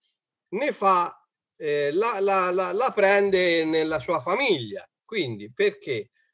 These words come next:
Perché il secondogenito, che si chiama Enrico,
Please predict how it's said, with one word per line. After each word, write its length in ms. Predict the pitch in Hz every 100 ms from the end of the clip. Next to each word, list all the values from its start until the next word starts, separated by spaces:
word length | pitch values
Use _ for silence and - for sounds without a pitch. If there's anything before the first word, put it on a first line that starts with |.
| _
Perché 320 | - 143 - 220
il 200 | 143 -
secondogenito, 1400 | 156 170 202 190 185 165 185 160 143 127 175 208 -
che 140 | - 120
si 140 | -
chiama 320 | 123 135 127
Enrico, 840 | 123 120 123 131 113 120 139 196